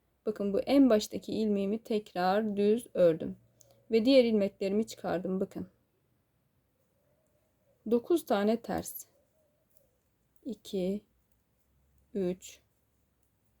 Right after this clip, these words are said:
dört, beş,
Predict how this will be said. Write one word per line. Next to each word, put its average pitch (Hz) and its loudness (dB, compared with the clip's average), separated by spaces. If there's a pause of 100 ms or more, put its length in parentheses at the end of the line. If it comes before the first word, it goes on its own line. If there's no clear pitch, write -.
(360)
dört, 180 -4 (840)
beş, 180 -4